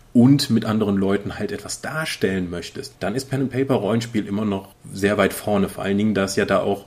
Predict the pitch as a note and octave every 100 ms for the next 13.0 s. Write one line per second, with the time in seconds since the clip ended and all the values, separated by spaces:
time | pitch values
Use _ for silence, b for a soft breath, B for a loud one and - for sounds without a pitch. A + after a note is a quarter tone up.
0 | - G2 F#2 - G#2 A#2 A#2+ C3+ F#2+ F#2+
1 | F#2+ A2+ A2+ G#2+ A2 C3 C3+ - - A2
2 | G#2 - G2 C#3 A2 F2+ - - - F2+
3 | F2+ - F#2 F#2 F2+ G2 - G#2+ F#2+ -
4 | B2 G2+ F2+ E2 G#2 A2+ A#2+ G2 G#2 G2+
5 | G2 - G2+ G2+ G2 - G2+ G2 G2+ -
6 | - - G2 - G#2 - F#2 F#2 G2 G2
7 | F#2+ F#2 G#2 F#2 - A2 F#2 F2 F#2 F2+
8 | A2+ G#2 - - F#2+ G2 F#2+ F2+ G#2 F#2
9 | F#2+ F#2 G#2 - G#2 F#2+ G#2 G2 G2+ F#2+
10 | G2 G#2+ G2+ F#2+ F2 - A2 G#2 G2+ F#2
11 | - G#2 G2+ - F2+ F2 - F#2 F#2 G2
12 | F#2+ - F2+ - F2 F2 - F#2 -